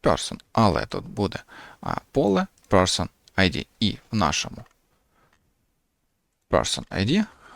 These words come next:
ми поставляємо person, тому що тут I D-шка, а, I D. І ще раз, якщо б в person був композитний ключ,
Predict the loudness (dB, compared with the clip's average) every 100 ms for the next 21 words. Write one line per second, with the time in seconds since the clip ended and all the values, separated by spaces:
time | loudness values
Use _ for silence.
0 | -2 -2 -2 0 2 4 4 2 0 2
1 | 2 2 0 2 0 -2 -4 -2 -2 0
2 | -2 -4 -8 -12 _ -10 -6 0 0 0
3 | -2 0 2 2 0 -2 -2 -2 -4 -2
4 | 0 2 -2 -8 -8 -6 -6 -10 -4 2
5 | 2 4 2 4 4 2